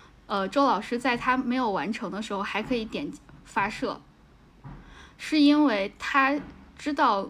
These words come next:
Moss 的秘密，如果不点发射的，他就等于是强迫 Moss 跟，跟，跟地球共存亡。如果我不，我，我现在就强迫你，就把它接通。要是接不通的话，大家一起完蛋。就算是你有，你支持数字生命，但是地球没了，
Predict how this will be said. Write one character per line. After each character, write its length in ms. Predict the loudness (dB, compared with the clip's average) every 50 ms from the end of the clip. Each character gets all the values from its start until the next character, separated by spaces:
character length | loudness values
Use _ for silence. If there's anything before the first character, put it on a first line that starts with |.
| 2
Moss 240 | 2 2 2 2 -2
的 260 | -6 -8 -8 -8 -10 -12 -14 -4 4
秘 180 | 6 6 6 6
密， 260 | 2 -4 -8 -10 -12 -16 -20 -20 -20 -20 -20 -20 -20 -14 _
如 200 | -2 0 0 2
果 120 | 2 2 2
不 160 | 2 2 0
点 180 | 0 0 0 -2
发 220 | -2 0 0 0
射 180 | 0 -2 -4 -4
的， 100 | -4 -6 -4
他 100 | -4 -2
就 120 | -2 0
等 120 | -2 -2 -2
于 40 | 0
是 80 | 0 -2
强 360 | -2 -2 -6 -8 -6 -6 -6
迫 260 | -6 -2 2 2 2 2
Moss 320 | 2 0 0 -2 -4 -6
跟， 240 | -4 -4 -4 -4 -4 -8 -10 -12 -14 -12 -6
跟， 460 | -6 -4 -4 -2 -4 -4 -4 -4 -6 -8 -14 -20 _ -2
跟 160 | 2 2 6
地 100 | 6 6
球 160 | 4 4 2 0
共 200 | 2 2 2 2
存 240 | 0 -2 -6 -6
亡。 280 | -4 -6 -6 -6 -6 -10 -8 -4
如 140 | -2 0
果 100 | 2 4
我 80 | 2 2
不， 160 | 2 -2 -6 -8 -6
我， 140 | -6 -6 -6 -6 -6
我 120 | -8 -8
现 200 | -4 0 2 2
在 120 | 2 2
就 40 | 0
强 200 | -2 -4 -4 -4
迫 160 | 0 0 0
你， 200 | 0 0 -2 -6 -4
就 100 | -2 -2
把 80 | 0 0
它 140 | -2 -4 -6
接 160 | -8 -8 -8
通。 280 | -8 -10 -10 -12 -12 -14 -16 -20 -20 -20 -20 -20 -20 -20 -18 -2 2
要 140 | 4 4
是 80 | 4 4
接 160 | 2 2 0
不 100 | 0 2
通 160 | 4 4 4
的 80 | 4 4
话， 180 | 2 2 0 0
大 160 | -2 -2 0
家 80 | 2
一 100 | 2 2
起 140 | 2 0 -2
完 180 | -6 -8 -10 -8
蛋。 180 | -8 -8 -8 -8 -14 _ _ _ -20 -20 -20 -20 -20 _ -20 _ -4
就 120 | -2 -2
算 240 | 2 2 4 4 4
是 140 | 2 2 0
你 120 | 0 0
有， 140 | -2 -2 -2
你 140 | -4 -4 -6
支 160 | -4 -2 -2
持 160 | -2 -2 -2
数 160 | -4 -2 -2 -2
字 100 | -2 -4
生 160 | -2 -2 -2
命， 120 | 0 2
但 80 | 4 4
是 80 | 4
地 160 | 4 2 -2 -4
球 180 | -4 -6 -8
没 180 | -8 -6 -6 -4
了， 220 | -4 -4 -4 -6